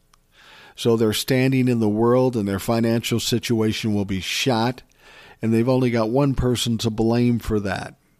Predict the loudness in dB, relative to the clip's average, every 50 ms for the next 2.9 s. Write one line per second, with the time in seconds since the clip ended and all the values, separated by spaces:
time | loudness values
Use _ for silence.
0 | _ _ _ -20 -20 -20 -20 -20 _ -12 -8 -6 -4 -4 -4 -6 -8 -10 -12 -8
1 | -4 -2 0 2 2 0 0 -2 0 0 0 0 0 -2 -6 -6 -4 -4 -2 -2
2 | 0 -2 -2 -2 -2 -2 -2 -2 -2 0 0 0 0 -2 -4 -12 -18